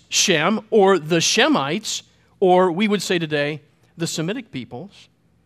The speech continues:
as the people of God. He doesn't have to bless Shem. Shem's gonna be the people of God. He blesses God, for the, he's the one that's gonna bless Shem. And later on, we'll call, we'll call them Israel.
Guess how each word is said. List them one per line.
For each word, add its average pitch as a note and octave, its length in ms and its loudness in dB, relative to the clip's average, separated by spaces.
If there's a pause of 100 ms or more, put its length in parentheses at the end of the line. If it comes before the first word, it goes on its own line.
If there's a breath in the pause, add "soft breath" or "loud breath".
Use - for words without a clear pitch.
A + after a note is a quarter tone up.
(220)
as G3+ 220 2
the A3+ 80 -2
people B3+ 280 -2
of A#3 100 -8
God. C#4 320 -10 (1500)
He C#4 140 -2
doesn't D4 240 0
have E4 220 2
to E4+ 80 0
bless G#3+ 240 2
Shem. B3+ 500 0 (840)
Shem's D#4+ 320 2
gonna A3 160 4
be G#3 80 0
the G3 80 2
people A#3+ 240 2
of G3+ 60 0
God. C4+ 200 4
He B3+ 100 4
blesses B3+ 380 2
God, G#3 460 4
for F#3 80 -6
the, F#3 100 -4
he's F#3+ 300 -6
the G#3 80 -2
one A3 100 2
that's G3+ 160 0
gonna A#3+ 160 2
bless B3+ 260 0
Shem. A#2 500 -6 (540 loud breath)
And G#3 120 4
later B3+ 260 6
on, A#3+ 300 4
we'll B3+ 140 -2
call, A#3+ 380 -4
we'll C4 180 -6
call C4 200 -4
them C#4 160 -4
Israel. A#3+ 480 -12